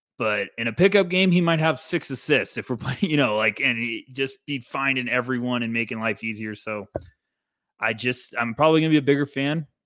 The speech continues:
preseason than some others, but I just think that's a guy that if you're a smart team, you can get him at a certain range. You'd be pretty,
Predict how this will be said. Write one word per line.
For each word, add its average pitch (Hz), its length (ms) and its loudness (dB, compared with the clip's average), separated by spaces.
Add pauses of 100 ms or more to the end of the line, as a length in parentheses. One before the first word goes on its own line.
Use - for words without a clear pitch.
(220)
preseason 139 640 0
than 131 160 -2
some 127 220 -4
others, 147 380 0
but 113 280 -6
I 101 200 0
just 107 400 -10
think 110 200 -6
that's 110 240 -6
a 107 40 -6
guy 107 300 2
that 101 180 -4 (580)
if - 60 -14
you're 139 80 0
a 123 40 0
smart 135 340 0
team, 123 520 2 (800)
you 117 140 -8
can 117 140 -10
get 117 220 0
him 117 160 -2
at 113 120 0
a 107 60 -2
certain 110 320 -6
range. 110 640 -2
You'd 104 160 -8
be 104 120 -8
pretty, 104 520 -8